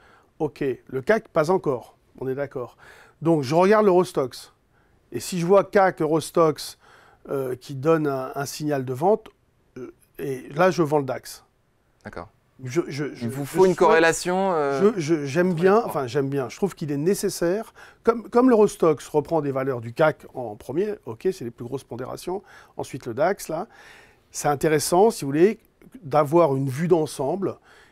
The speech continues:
Speaker 1: et de regarder l'Eurostoxx cinquante, qui va, on va dire,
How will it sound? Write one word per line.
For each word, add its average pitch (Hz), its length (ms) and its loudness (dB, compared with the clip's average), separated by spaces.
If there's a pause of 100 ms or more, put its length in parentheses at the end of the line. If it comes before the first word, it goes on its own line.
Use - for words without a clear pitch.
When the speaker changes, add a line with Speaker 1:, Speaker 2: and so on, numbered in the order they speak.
(200)
Speaker 1:
et 143 100 -4
de 135 60 -4
regarder 175 600 4
l'Eurostoxx 151 500 -2
cinquante, 123 580 -10 (880)
qui 147 180 -10
va, 151 440 2 (180)
on 139 80 -6
va 127 120 -6
dire, 143 320 -8